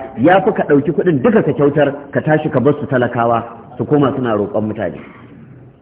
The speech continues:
Da haka shi addinin musulunci a ciza ne a hura. In ka ji ana ta yau, ana ta magana akan sadaka, sadaka, to an san akwai marowata. Amma in an shiga cikin kuma masu yawan kyautar, to su kuma sai a yi musu wa'azin,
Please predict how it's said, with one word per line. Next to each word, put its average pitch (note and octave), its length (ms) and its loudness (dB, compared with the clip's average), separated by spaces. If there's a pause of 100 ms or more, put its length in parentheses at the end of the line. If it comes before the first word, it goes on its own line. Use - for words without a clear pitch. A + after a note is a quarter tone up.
Da G#2 100 -2
haka B2 180 -4
shi C3+ 120 -2
addinin B2 380 0
musulunci C3 540 -4
a A2 80 -2 (100)
ciza D#3 380 4
ne E3+ 300 2
a G#2+ 100 0
hura. A2 340 2 (300)
In D#3 160 2
ka E3 100 2
ji D#3 140 2
ana D#3+ 220 0
ta D3+ 120 -2
yau, D3 320 6
ana D3+ 320 2
ta D#3 80 4
magana C#3 400 2
akan C3 300 -2
sadaka, C3+ 360 -2
sadaka, A#2+ 400 -2 (260)
to A#2 120 0
an C3+ 220 0
san D3+ 100 0
akwai B2 280 2
marowata. G#2+ 580 2 (300)
Amma C#3 280 2
in F3+ 80 0
an F#3+ 180 2
shiga D#3+ 240 4
cikin D#3+ 300 2
kuma F3 160 6
masu D3+ 320 4
yawan E3+ 240 6
kyautar, C3 320 4 (220)
to A#2 160 2
su C#3+ 80 -2
kuma D3+ 200 0
sai E3 140 2
a C3+ 60 2
yi C3 100 4
musu C#3+ 120 -2
wa'azin, B2+ 360 2